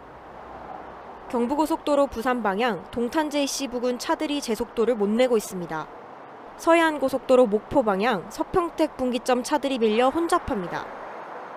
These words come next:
지금 서울에서 출발하면 부산까지 네 시간 사십 분,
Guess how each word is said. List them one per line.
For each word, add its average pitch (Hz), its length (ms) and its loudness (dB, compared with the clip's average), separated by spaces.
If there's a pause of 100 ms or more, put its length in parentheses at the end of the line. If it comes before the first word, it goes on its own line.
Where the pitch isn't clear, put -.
(140)
지금 262 240 0
서울에서 330 440 6
출발하면 247 680 0
부산까지 233 560 -2
네 185 160 2
시간 247 300 0
사십 220 320 -4
분, 151 180 -8